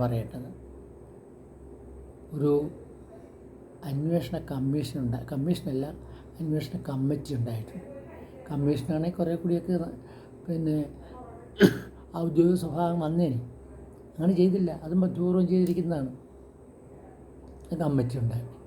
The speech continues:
മൂന്ന് പേരെ അതിൻ്റെ അകത്ത് നിയമിച്ചു. മൂന്ന് പേരും പ്രഗത്ഭരായിട്ടുള്ള ആളുകളായിരുന്നു. അവർ റിപ്പോർട്ട് കൊടുത്തിട്ട് ഇപ്പം അഞ്ച്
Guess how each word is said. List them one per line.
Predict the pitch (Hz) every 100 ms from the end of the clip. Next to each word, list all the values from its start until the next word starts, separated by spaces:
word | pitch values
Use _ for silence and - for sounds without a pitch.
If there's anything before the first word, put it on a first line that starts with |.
| - - - - - - - - 196
മൂന്ന് | 202 170
പേരെ | 147 139
അതിൻ്റെ | 135 131 127
അകത്ത് | 143
നിയമിച്ചു. | 131 123 120 - - - - - - - - - - - - - -
മൂന്ന് | 196 170 143
പേരും | 135 147
പ്രഗത്ഭരായിട്ടുള്ള | 147 131 139 156 165 151 - 143 135
ആളുകളായിരുന്നു. | 143 151 175 175 160 127 - - - - - - - - - - - - - - - - - - - 139
അവർ | 156 131
റിപ്പോർട്ട് | 120 180 196 202
കൊടുത്തിട്ട് | 202 180 180 - 143 135 - - - - - - - - - - - - - - - -
ഇപ്പം | - 151
അഞ്ച് | 135 139